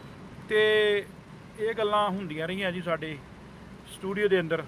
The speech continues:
ਬਾਜ਼ ਸਟੂਡੀਓ ਦੇ ਅੰਦਰ। ਬੜੇ ਸ਼ੁਭ ਕੰਮ ਵੀ ਕੀਤੇ ਆ, ਚੰਗੇ ਵੀ ਕੀਤੇ ਆ। ਹਰੇਕ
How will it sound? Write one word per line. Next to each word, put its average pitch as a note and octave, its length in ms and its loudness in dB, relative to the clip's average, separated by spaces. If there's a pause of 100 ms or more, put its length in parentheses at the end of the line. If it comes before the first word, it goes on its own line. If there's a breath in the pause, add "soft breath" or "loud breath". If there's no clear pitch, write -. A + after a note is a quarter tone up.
(120)
ਬਾਜ਼ E3 320 4
ਸਟੂਡੀਓ F#3+ 280 -2
ਦੇ F#3+ 60 2
ਅੰਦਰ। F3 280 0 (840)
ਬੜੇ G3+ 480 4 (240)
ਸ਼ੁਭ F#3+ 300 -4
ਕੰਮ G#3 260 2
ਵੀ G#3 100 -6
ਕੀਤੇ F#3+ 380 0
ਆ, E3+ 140 -2 (240)
ਚੰਗੇ F#3 320 2
ਵੀ A3 120 -4
ਕੀਤੇ G3 440 0
ਆ। E3+ 160 0 (920)
ਹਰੇਕ G#3+ 240 4